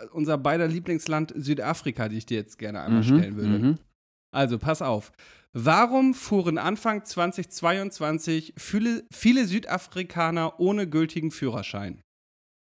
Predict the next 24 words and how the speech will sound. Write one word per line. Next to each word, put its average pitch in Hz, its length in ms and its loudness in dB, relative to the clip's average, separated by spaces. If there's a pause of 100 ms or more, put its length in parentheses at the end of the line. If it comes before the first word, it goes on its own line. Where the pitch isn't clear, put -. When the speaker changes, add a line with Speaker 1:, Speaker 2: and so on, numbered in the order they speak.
(300)
Speaker 1:
A, 165 340 2 (680)
ähm, 147 340 4
es 160 160 -2
gibt - 180 -2
nur 170 140 2
einen 196 200 2
Führerscheindrucker 226 840 -2
im 220 120 0
Land 214 320 0
und 151 140 -2
der 151 120 0
war 156 100 2
kaputt. - 520 -2 (1000)
B, 196 460 6
mehrere 185 540 2
Führerscheine 185 840 0
er-, 160 340 0
enthielten 185 520 0
den 151 160 2
gleichen 156 480 0
biometrischen 160 640 0
Fingerabdruck. 214 800 -4 (1040)
Oder 135 360 2
C, 220 480 0